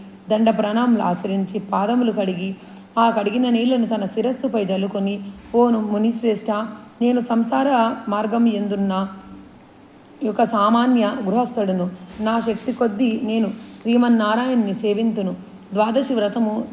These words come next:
చేసుకొనుచు ప్రజలకు ఎట్టి కీడును రాకుండా ధర్మవర్తుడనై రాజ్యమేలుచుండేవాడును. నా వలన నీకు సంభవించిన కష్టమునకు నన్ను మన్నింపుడు. మీ ఎడల నాకు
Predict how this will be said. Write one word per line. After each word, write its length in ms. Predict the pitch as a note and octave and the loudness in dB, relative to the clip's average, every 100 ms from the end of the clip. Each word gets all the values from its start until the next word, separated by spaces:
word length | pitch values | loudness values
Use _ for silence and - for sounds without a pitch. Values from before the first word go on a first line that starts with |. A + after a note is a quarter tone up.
| F3+ | -2
చేసుకొనుచు 720 | G#3+ A3 A3 G#3 F#3+ A3+ G#3+ F#3+ - - - | 0 0 -2 -2 -2 -2 -2 -4 -14 -20 -4
ప్రజలకు 500 | G#3 G#3 C4+ C4+ G#3 | -2 2 2 2 0
ఎట్టి 440 | F#3+ A#3 A#3 G#3 F#3+ | 0 -2 -2 -6 -6
కీడును 380 | A3+ A#3+ B3 A3+ | -2 0 0 2
రాకుండా 680 | G3 G3+ G3+ A3 G3+ G3 G#3+ - - - - | 2 0 -2 -2 -2 -2 -4 -8 -18 -16 0
ధర్మవర్తుడనై 1500 | G#3+ A3+ A#3 - - - - - G#3 - C4+ B3 G#3 G3+ G#3+ - - | 2 2 -2 -4 -12 -18 -16 -6 -6 -2 0 0 0 -4 -6 -12 -6
రాజ్యమేలుచుండేవాడును. 1300 | G3 G#3+ A3+ A#3+ G#3+ G3+ - F#3+ F#3+ F3+ E3+ F#3 - G#3 | -4 -2 0 0 0 -4 -6 -2 -2 -2 -4 -6 -8 -6
నా 160 | A3 | -2
వలన 340 | G#3 G#3+ C4 C4 | 0 0 2 2
నీకు 340 | G#3+ G3+ - | 0 0 -6
సంభవించిన 800 | G3 G3+ A3+ B3+ A3+ - G3 G3 - - - - - | -6 -2 0 2 0 0 -2 -2 -6 -16 -18 -8 -4
కష్టమునకు 720 | G#3+ - C4 A#3+ F#3+ G3+ F#3+ - - A3 | -2 2 2 2 -2 -4 -6 -10 -8 0
నన్ను 300 | A#3+ A3 F#3+ - - - | 2 2 0 -8 -14 -6
మన్నింపుడు. 640 | G#3 G#3+ B3 B3 - F#3 F3+ - - - | -2 2 2 2 0 -2 -4 -10 -18 -2
మీ 80 | A3+ | 2
ఎడల 460 | A#3 G#3 A3+ C#4 C4+ | 2 2 2 2 2
నాకు 460 | G#3+ F#3+ G#3 G#3 | 0 -2 -2 -4